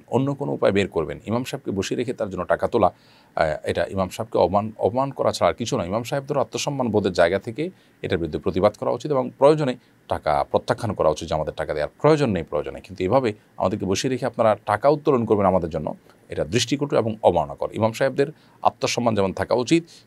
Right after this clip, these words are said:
ঠিক একইভাবে, আহ, মসজিদ কর্তৃপক্ষেরও এতটুকু সেন্স থাকা উচিত যে এটা একজন আলেমের সম্মানের সাথে যায় না। ঈদের দিনের সুন্নাহগুলো কি ঈদের জামাত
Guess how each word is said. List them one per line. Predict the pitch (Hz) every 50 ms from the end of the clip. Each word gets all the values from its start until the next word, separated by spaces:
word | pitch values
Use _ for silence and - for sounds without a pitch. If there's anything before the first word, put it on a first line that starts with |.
| -
ঠিক | - 143 -
একইভাবে, | - 113 117 113 - 156 127 127 123 127 135 135 131 - _ - - - - _ _ -
আহ, | - 90 87 85 82 78 - 113
মসজিদ | 113 - - 190 -
কর্তৃপক্ষেরও | - 156 113 - 117 - 127 123 - - - 160 107 95 104 - _ _ _ _ -
এতটুকু | 113 117 120 - 160 165 160 151 - 160 160 160 160 - - -
সেন্স | - - - 147 139 -
থাকা | - 123 110 113 104
উচিত | 95 92 - 190 196 190 - -
যে | 104 107 101 82 82 - -
এটা | - 107 - - 80 78 78 80 - _ _ _ _ -
একজন | - 101 - - 87 80
আলেমের | - - 92 101 110 123 139 151 147 147 147 _ _ _ _ -
সম্মানের | - - - 95 90 95 95 90
সাথে | - - 85 78 73
যায় | 73 73 69 71
না। | 73 - _ _ _ _ - - - - - - - - - - _ _ _ _ _ _ _ _ -
ঈদের | 151 139 147 175 180 160 151 131
দিনের | 135 127 123 120 120
সুন্নাহগুলো | 117 - - 139 135 131 123 113 117 107 104 98
কি | - - 135 - - 104
ঈদের | 98 104 92
জামাত | 95 98 92 101 104 107